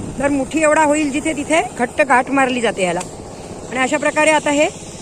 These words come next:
आम्ही अंकुर सोनम म्हणून जात आहे, ते आम्ही हे पेरलं होतं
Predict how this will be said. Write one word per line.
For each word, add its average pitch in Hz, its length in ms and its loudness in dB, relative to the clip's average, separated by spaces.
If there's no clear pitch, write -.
आम्ही 311 380 0
अंकुर 269 340 -2
सोनम 311 420 4
म्हणून 311 220 2
जात 285 240 4
आहे, 247 200 2
ते 277 40 2
आम्ही 294 280 4
हे 311 100 2
पेरलं 269 340 0
होतं 302 260 2